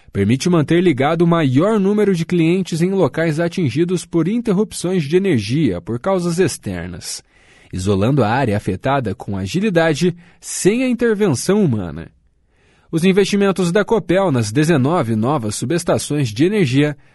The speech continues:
somam cerca de quinhentos e oitenta e dois milhões,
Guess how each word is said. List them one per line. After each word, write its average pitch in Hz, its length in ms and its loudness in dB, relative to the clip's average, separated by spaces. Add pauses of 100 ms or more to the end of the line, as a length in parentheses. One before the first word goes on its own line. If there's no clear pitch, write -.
somam 107 380 -2
cerca 147 300 0
de 131 120 0
quinhentos 139 600 -2
e - 20 2
oitenta 143 320 -2
e - 20 -4
dois 139 280 0
milhões, 135 720 0